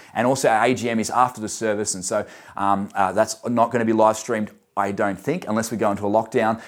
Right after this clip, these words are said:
So that's something that you definitely want to be in the building for. So if you haven't been back to church for a little while, might I'd encourage you, hey, come and hang out in the building afterwards. And then, um, hopefully by that point, all of the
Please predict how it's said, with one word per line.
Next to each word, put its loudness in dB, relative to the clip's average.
So -2
that's 4
something -2
that -6
you -2
definitely -4
want 0
to -2
be -2
in -2
the -4
building 0
for. -2
So -4
if -6
you 0
haven't 0
been 2
back 0
to -4
church -2
for -4
a -2
little 0
while, 4
might 6
I'd 6
encourage 0
you, -2
hey, 0
come 0
and -2
hang -4
out 0
in -2
the 2
building 2
afterwards. 0
And 2
then, 4
um, 4
hopefully 4
by 6
that 4
point, 0
all 4
of 2
the 2